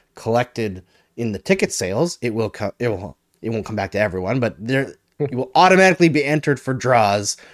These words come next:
for some cool stuff, I promise. And, uh, after that, we're gonna record a live episode of this,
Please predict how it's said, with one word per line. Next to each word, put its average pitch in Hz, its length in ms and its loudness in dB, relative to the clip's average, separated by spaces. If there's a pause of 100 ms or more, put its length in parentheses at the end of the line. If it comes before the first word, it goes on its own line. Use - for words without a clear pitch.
(160)
for 156 140 2
some 131 180 -2
cool 147 280 4
stuff, - 540 -2
I 120 100 -2
promise. 117 500 0 (440)
And, 127 440 2
uh, 151 260 8
after 151 220 2
that, 165 160 6
we're 165 140 6
gonna 165 100 6
record 165 380 4 (340)
a 139 220 4
live 143 500 6
episode 151 500 2
of 101 220 -6
this, 180 640 4